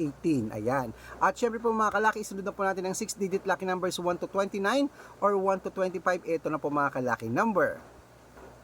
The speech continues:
two, number seventeen, number twenty-three,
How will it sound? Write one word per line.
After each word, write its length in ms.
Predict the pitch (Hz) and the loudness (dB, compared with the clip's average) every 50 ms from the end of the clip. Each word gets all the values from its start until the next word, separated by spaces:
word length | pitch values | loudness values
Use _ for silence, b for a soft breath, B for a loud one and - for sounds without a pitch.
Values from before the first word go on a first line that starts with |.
| - - - | -20 -4 2
two, 260 | - 180 151 110 82 - - - - - - - - - - - - - | 4 4 4 4 0 -6 -14 -20 -20 -20 -20 -20 -20 -20 -20 -12 -2 2
number 400 | 202 233 240 220 220 226 220 208 | 2 2 4 4 2 2 2 -2
seventeen, 760 | - - 247 202 180 165 170 160 147 - 143 120 104 85 78 69 - - - - - - - - - | -2 0 0 2 2 2 0 -2 -2 -2 -2 -2 -2 -4 -8 -14 -18 -20 -20 -20 -20 -20 -20 -10 -2
number 340 | 196 220 247 233 220 233 226 | 0 2 2 4 4 2 2
twenty-three, 720 | - - 196 185 185 185 180 180 151 - 180 165 135 90 | 0 0 0 0 0 0 0 -4 -8 -6 -6 -6 -6 -6